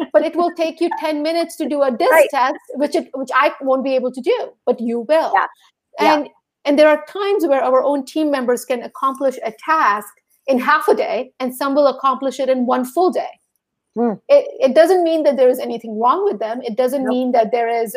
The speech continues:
Speaker 1: um, an issue there. There are no issues. It's just that they have different strengths.
Speaker 2: Yep, absolutely.
Speaker 1: But if we have this power of understanding those strengths and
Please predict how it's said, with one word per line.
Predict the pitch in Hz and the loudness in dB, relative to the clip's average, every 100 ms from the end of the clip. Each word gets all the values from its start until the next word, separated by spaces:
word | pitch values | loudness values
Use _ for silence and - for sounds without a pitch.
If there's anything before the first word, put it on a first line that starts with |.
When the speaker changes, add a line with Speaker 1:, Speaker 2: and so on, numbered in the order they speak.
| 226 | -4
Speaker 1:
um, | 220 214 208 202 _ _ _ - | 0 0 -2 -10 _ _ _ -4
an | 240 | -2
issue | 240 330 - 359 | 2 0 2 2
there. | 233 185 208 | 2 0 2
There | 262 285 | 4 6
are | 359 | 6
no | 381 302 | 4 2
issues. | 339 - 403 269 | -2 0 -2 -2
It's | 254 | -2
just | 294 294 | 0 0
that | 294 220 | 0 2
they | 254 | 2
have | 262 202 | 2 0
different | 220 - 220 214 | -2 -2 -6 -6
strengths. | - 254 208 165 165 - - _ _ _ _ _ | -4 -4 -4 -6 -18 -18 -20 _ _ _ _ _
Speaker 2:
Yep, | 165 220 233 _ 220 247 | -2 -2 -2 _ -18 -6
absolutely. | 202 - - 185 190 165 160 - _ _ | -6 -6 -8 -6 -6 -6 -12 -14 _ _
Speaker 1:
But | - 302 | 0 2
if | 320 320 | 0 0
we | 294 | 0
have | 285 277 | 2 0
this | 269 254 - | -2 -6 -14
power | - 311 392 277 160 - 214 _ _ _ _ _ | -4 0 2 0 0 -8 -14 _ _ _ _ _
of | 262 254 | 0 2
understanding | - 277 277 262 - - 285 330 359 302 | 0 0 0 -2 -8 -2 0 0 -2 -2
those | 247 208 175 | 0 -2 -4
strengths | - - - - - - - _ _ _ | -10 -10 -10 -16 -20 -20 -20 _ _ _
and | 254 | -6